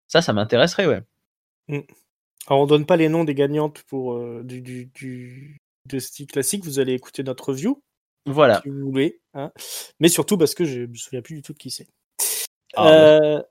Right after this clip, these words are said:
Speaker 2: euh,
Speaker 1: on en parlera. On va couper
Speaker 2: on en,
Speaker 1: le micro.
Speaker 2: on, voilà. Euh, ouais, Géliel, il donnait Asuka aussi, hein.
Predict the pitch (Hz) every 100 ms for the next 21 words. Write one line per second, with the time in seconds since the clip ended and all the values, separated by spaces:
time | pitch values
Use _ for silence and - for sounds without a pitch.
0 | _ - 170 147 147 139 135 131 131 127
1 | 120 107 104 _ - 110 104 151 135 135
2 | 135 127 _ _ - 131 120 - _ -
3 | - - - - 147 143 139 135 135 135
4 | 131 131 - _ _ _ _ _ _ _
5 | _ - 160 151 156 175 208 185 170 165
6 | 160 - 135 117 - 117 120